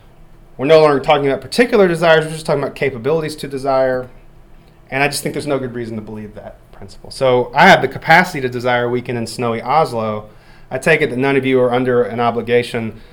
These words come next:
to refrain from actions that would prevent my satisfaction of that desire. So you shouldn't go around in your daily planning thinking, "Well, am I getting in the way of Josh making it to Oslo?" If you are thinking that way,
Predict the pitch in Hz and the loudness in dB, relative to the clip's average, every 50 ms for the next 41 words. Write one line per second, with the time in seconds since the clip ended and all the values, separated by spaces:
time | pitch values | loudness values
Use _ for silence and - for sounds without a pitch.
0 | - - - - - - - - - - - - - 120 123 120 - - 139 131 | -20 -20 -20 -20 -20 -20 -20 -20 -20 -20 -10 -8 -4 -2 -2 -2 -2 -2 -2 0
1 | 131 127 120 127 117 117 113 117 - - 123 113 98 - - - 117 110 - 110 | 0 -2 -2 -2 -2 -2 -2 -4 -4 -6 -8 -10 -10 -12 -14 -16 -16 -14 -12 -12
2 | 104 113 113 110 107 107 107 - - 107 104 101 - - - 107 104 95 - - | -10 -10 -10 -10 -12 -14 -12 -12 -12 -12 -12 -12 -12 -14 -14 -14 -14 -14 -16 -18
3 | 95 95 95 104 104 90 - 104 101 98 110 117 117 110 104 - - 127 123 120 | -18 -18 -16 -16 -18 -18 -18 -18 -18 -14 -12 -12 -10 -10 -12 -10 -10 -8 -6 -2
4 | - 196 156 139 127 135 127 123 123 117 117 117 117 110 110 104 107 101 101 - | -2 -2 0 0 2 2 2 2 0 -2 -2 -4 -4 -6 -6 -8 -8 -10 -12 -14
5 | - - 113 110 107 107 202 202 - 233 226 113 113 110 107 214 - 214 202 - | -14 -14 -12 -12 -10 -12 -14 -14 -12 -10 -10 -8 -8 -8 -10 -10 -12 -14 -14 -14
6 | - - 214 - 110 110 107 107 104 107 117 113 110 110 107 107 104 104 104 98 | -14 -12 -10 -10 -10 -8 -10 -12 -12 -10 -10 -10 -8 -8 -10 -10 -10 -12 -14 -14
7 | 95 107 107 107 110 110 110 107 101 - - 113 104 101 101 101 - - 104 107 | -14 -12 -10 -8 -8 -8 -8 -8 -10 -12 -14 -12 -12 -12 -12 -14 -16 -16 -16 -16
8 | 107 104 - 104 104 95 95 - - - - - 107 113 120 110 110 95 - - | -16 -16 -16 -16 -16 -16 -18 -20 -20 -20 -18 -16 -16 -16 -16 -16 -18 -20 -20 -20
9 | 95 90 - - - - - - - - - - - - - - - - - - | -20 -20 -20 -20 -20 -20 -20 -20 -20 -20 -20 -20 -20 -20 -20 -20 -20 -20 -20 -20
10 | - - - - - - _ - - - - - - - - - - - - - | -20 -20 -20 -20 -20 -20 _ -20 -20 -20 -20 -20 -20 -20 -20 -20 -20 -20 -20 -20
11 | - - - - - - - - - - - - - - - - - - 135 - | -20 -20 -20 -20 -20 -20 -20 -20 -20 -20 -20 -20 -20 -20 -20 -20 -20 -20 -20 -14
12 | - 123 123 147 185 196 - - 113 104 113 107 104 101 104 107 208 208 | -8 0 2 4 4 4 2 0 -4 -6 -6 -8 -8 -8 -10 -10 -12 -14